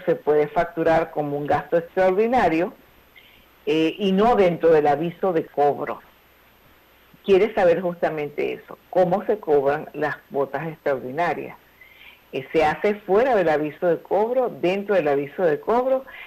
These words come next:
Y además de eso quiere saber si se puede dividir en partes iguales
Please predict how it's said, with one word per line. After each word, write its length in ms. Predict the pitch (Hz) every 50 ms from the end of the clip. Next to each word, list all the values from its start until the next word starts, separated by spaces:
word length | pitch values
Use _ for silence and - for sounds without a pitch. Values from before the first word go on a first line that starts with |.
| - -
Y 80 | - 160
además 300 | 160 151 143 139 156 156
de 80 | 165
eso 240 | 170 170 - 190 185
quiere 280 | - 190 180 185 185 185
saber 400 | - 196 185 175 170 165 170 165 - _ _ _ _
si 100 | - 165
se 120 | - - 160
puede 260 | - - 156 165 175
dividir 420 | 185 185 156 143 139 147 156 160 156
en 120 | 156 139
partes 440 | - - 151 143 139 - - 160 156
iguales 540 | 156 135 - 131 151 156 139 - - 127